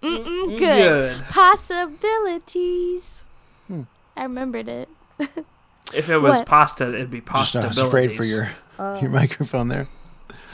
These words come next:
Speaker 3: How
Speaker 2: I
Speaker 3: about,
Speaker 2: thought it,
Speaker 3: uh,
Speaker 2: I thought it was funny when I said possibilities, and
Speaker 1: We
Speaker 2: you
Speaker 1: couldn't
Speaker 2: guys
Speaker 1: hear
Speaker 2: were
Speaker 1: you.
Speaker 2: too focused on the mic.
Speaker 1: Yeah, I know.
Speaker 2: Did you know, um, the folks at Baby Bottle Pop take silliness very seriously?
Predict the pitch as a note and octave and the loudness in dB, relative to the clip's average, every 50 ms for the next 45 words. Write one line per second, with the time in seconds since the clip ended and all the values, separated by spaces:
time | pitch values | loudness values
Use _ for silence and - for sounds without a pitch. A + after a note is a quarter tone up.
0 | - - - - - - - - - - - - - _ _ _ _ _ _ _ | -18 -18 -18 -20 -20 -20 -20 -20 -20 -20 -20 -20 -20 _ _ _ _ _ _ _
1 | _ _ _ _ - D#3+ D#3 E3 E3 D#3+ F3+ F3+ F3 E3+ D3+ D3+ F3 F#3 G3 F#3 | _ _ _ _ -2 2 4 4 8 8 10 10 10 8 8 6 6 6 8 8
2 | E3+ E3 D3+ C#3 C3+ - - C#3+ C3+ C3 B2 B2 A#2+ A#2+ A#2+ A#2 A2+ - B2 A2+ | 8 6 2 0 -4 -2 -2 -2 -2 -2 -4 -8 -8 -8 -8 -10 -8 -10 -12 -12
3 | - - - A#2+ A#2+ - - B2 G#2+ A2+ A2+ A2+ A#2 A2+ - G#2 - - - - | -8 -8 -8 -8 -8 -8 -12 -12 -12 -12 -12 -12 -12 -14 -16 -14 -14 -14 -14 -14
4 | - - - C4+ C4 B3+ B3 G#3+ A3 A3 G#3+ G3 F#3+ F#3+ F#3 F#3 F#3 F#3 G3 G3+ | -10 2 4 6 8 8 8 8 6 6 6 4 4 4 2 2 2 2 0 0
5 | - - - - D#3 E3+ E3+ E3+ C3 - - B2+ B2 A#2+ A#2 A#2 A#2+ A#2 A#2 A#2 | -2 -6 -6 -2 0 0 0 -2 -6 -6 -4 -4 -4 -4 -8 -8 -8 -8 -8 -8
6 | - - - _ _ - B3 A3 G#3 G3+ F#3+ F#3 F3+ E3+ E3 D#3+ E3 E3+ E3 - | -10 -14 -20 _ _ -2 2 4 4 4 4 2 -2 -4 -4 -4 -6 -6 -8 -10
7 | - - - - - - - - - - E3 - - - - F3 D#3+ D3+ E3 G3+ | -16 -20 -20 -20 -20 -20 -20 -18 -16 -16 -16 -16 -16 -8 -8 -8 -6 -4 -2 2
8 | G#3+ G#3 G3+ G3+ F3 - D#3+ D#3 D3 C#3 C3+ C3 - - - - - - - - | 4 4 4 4 4 4 6 6 6 6 4 -2 -4 -8 -10 -10 -10 -10 -10 -12
9 | - - - E3+ - - C3 C#3+ D3 C#3 - - D3+ D#3 D3+ D3+ - D3+ C3+ B2+ | -14 -12 -14 -14 -14 -10 -4 -2 -2 -2 0 2 2 2 2 0 0 0 0 0
10 | B2 - - - - C3 C#3 C3 C3+ C3+ C3+ C3 C3+ - - C#3 B2 A#2+ B2 B2+ | -2 -4 -6 -6 -4 -4 -2 -2 -2 -4 -4 -6 -8 -12 -10 -8 -6 -4 -4 -4
11 | B2 A#2 - - - B2 C3+ - - - _ _ _ - C3 B2 A2+ - - - | -6 -6 -8 -10 -8 -8 -8 -8 -10 -20 _ _ _ -6 -6 -6 -6 -10 -14 -12
12 | - - C#3 B2+ C3 C3 C3 C3 B2+ - - B2 A#2+ A#2 A#2 - - A#2 A2+ A#2+ | -8 -6 -4 -4 -2 -2 -4 -4 -6 -6 -6 -6 -6 -6 -8 -8 -10 -10 -10 -10
13 | B2+ C3 - C#3+ D3 D3 | -10 -10 -8 -8 -8 -10